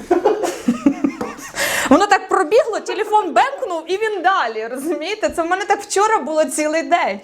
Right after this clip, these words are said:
Я така сиджу, така, «О, повідомлення», дуже бігом цей телефон хватаю. Мгм.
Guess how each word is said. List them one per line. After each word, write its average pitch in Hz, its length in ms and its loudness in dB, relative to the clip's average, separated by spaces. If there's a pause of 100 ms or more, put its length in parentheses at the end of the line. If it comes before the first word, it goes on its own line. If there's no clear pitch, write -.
(220)
Я 302 80 6
така 403 160 4
сиджу, 415 200 2
така, 277 200 2 (140)
«О, 466 320 6
повідомлення», 440 640 -2
дуже 381 200 -6
бігом 381 200 -4
цей 403 100 -2
телефон 403 300 2
хватаю. 453 400 2 (1200)
Мгм. 196 420 0